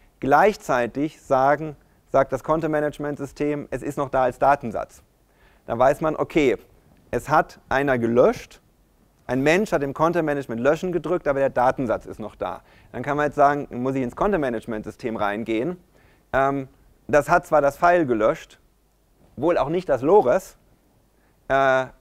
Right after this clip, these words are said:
und hat den Datensatz nicht gelöscht. Ähm, ist jetzt ein beliebig rausgepicktes Beispiel, das per Hand zu machen, hätte ein bisschen länger gedauert, man hätte das Storage-System befragen müssen, man hätte suchen müssen, liegt das File noch da,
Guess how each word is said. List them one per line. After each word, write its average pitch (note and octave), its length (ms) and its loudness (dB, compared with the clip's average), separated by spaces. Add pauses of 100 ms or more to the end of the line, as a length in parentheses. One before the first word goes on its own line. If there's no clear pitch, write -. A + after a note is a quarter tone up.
(720)
und E3+ 340 0 (400)
hat C#3+ 140 2
den D3+ 140 0
Datensatz B2+ 480 0
nicht G#2+ 180 -12
gelöscht. - 400 -8 (1500)
Ähm, B2+ 340 -4 (180)
ist E3 120 2
jetzt E3+ 240 0
ein E3+ 400 0 (400)
beliebig D3 520 -4
rausgepicktes D#3 680 -2
Beispiel, E3+ 540 -2
das C#3+ 240 -4
per C3+ 180 -6
Hand D#3+ 200 -6
zu E3+ 120 -10
machen, D3+ 400 -8 (280)
hätte D3 200 -6
ein D3+ 80 -2
bisschen C#3 200 -6
länger D#3+ 280 -2
gedauert, D3+ 520 0
man C3 120 -8
hätte C3+ 140 -6
das C3+ 100 -4
Storage-System D3 600 -4
befragen C3+ 440 -2
müssen, C3 280 -6
man C3 100 -4
hätte C3 160 -6
suchen C#3+ 320 -4
müssen, C3+ 300 -6
liegt C#3 160 -8
das B2+ 140 -4
File C3 280 -2
noch B2+ 220 -10
da, B2 240 -6